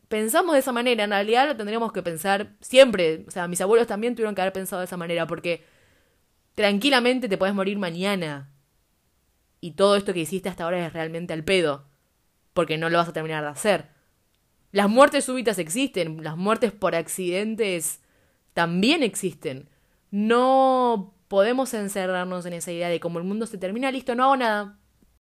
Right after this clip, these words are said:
Y repito, y sobre todo concuerdo, de que estamos en un contexto bastante desmotivador que nos empuja a no querer hacer absolutamente nada porque todo nos parece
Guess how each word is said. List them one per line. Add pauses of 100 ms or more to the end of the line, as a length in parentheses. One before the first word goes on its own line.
(120)
Y
repito,
y
sobre
todo
concuerdo,
de
que
estamos
en
un
contexto
bastante
desmotivador
que
nos
empuja
a
no
querer
hacer
absolutamente
nada
porque
todo
nos
parece